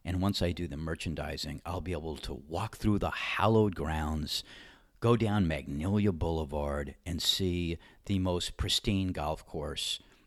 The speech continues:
that I've ever seen. So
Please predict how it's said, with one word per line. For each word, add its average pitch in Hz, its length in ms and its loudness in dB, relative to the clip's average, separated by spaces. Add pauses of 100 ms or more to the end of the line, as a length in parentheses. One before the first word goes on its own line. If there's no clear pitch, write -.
(100)
that 80 320 -2
I've 92 180 0
ever 67 200 -8
seen. - 300 -8 (1900)
So 131 480 6